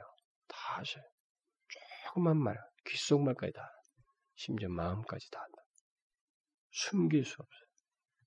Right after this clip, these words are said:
심사를 총통-, 통촉하신다. 마음까지. 그러니 이 말 들으시는 게 이게 보통이 아니라는 거예요. 아주 생생하게 전율이 흐를 정도로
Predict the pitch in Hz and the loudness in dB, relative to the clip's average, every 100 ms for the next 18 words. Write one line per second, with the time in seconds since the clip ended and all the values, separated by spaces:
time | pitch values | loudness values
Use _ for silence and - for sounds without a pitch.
0 | _ _ _ _ _ _ _ _ - - | _ _ _ _ _ _ _ _ -2 2
1 | 170 165 151 143 143 131 - 123 - 127 | 6 8 8 6 6 4 2 0 0 -6
2 | - - 139 - - 113 - - _ _ | -4 -2 0 0 -6 -10 -10 -14 _ _
3 | _ _ - - 127 139 - - - _ | _ _ -2 0 0 -6 -12 -14 -18 _
4 | _ _ _ _ _ - - 240 160 139 | _ _ _ _ _ -10 4 8 8 8
5 | 165 - - - 185 - 123 131 151 139 | 6 4 0 2 0 4 4 4 2 0
6 | 113 135 143 - _ _ _ _ _ - | 2 2 0 -6 _ _ _ _ _ 0
7 | 110 - 147 160 104 92 85 104 117 - | 0 4 4 4 0 -2 -4 -6 -10 -14
8 | _ _ _ _ _ _ _ _ _ _ | _ _ _ _ _ _ _ _ _ _
9 | - - - - - 214 - 202 196 185 | -16 -12 -8 -4 6 6 10 10 12 8
10 | 120 - - _ _ _ _ _ _ _ | 6 0 -12 _ _ _ _ _ _ _
11 | - - 120 151 156 139 151 143 92 78 | 0 6 12 12 12 12 10 6 4 2
12 | 82 92 | -2 -2